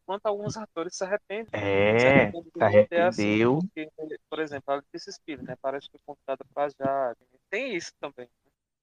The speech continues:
Speaker 2: Uhum, é.
Speaker 1: E eu acho
Speaker 2: Acontece.
Speaker 1: que rola esse arrependimento, principalmente quando a novela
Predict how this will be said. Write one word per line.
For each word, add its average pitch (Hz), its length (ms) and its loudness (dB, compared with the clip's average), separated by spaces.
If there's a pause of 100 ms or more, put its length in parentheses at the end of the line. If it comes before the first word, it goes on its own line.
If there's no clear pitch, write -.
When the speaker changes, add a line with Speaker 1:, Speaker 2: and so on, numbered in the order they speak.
(320)
Speaker 2:
Uhum, 110 500 -10
é. 98 240 -6 (240)
Speaker 1:
E - 100 -20 (340)
eu 180 140 0
acho 196 160 2
Speaker 2:
Acontece. 247 280 8
Speaker 1:
que 185 60 4
rola 226 220 2
esse - 160 -12
arrependimento, 175 640 -8 (100)
principalmente 185 580 -8 (140)
quando 180 600 -10 (680)
a 151 60 -8
novela 147 380 -6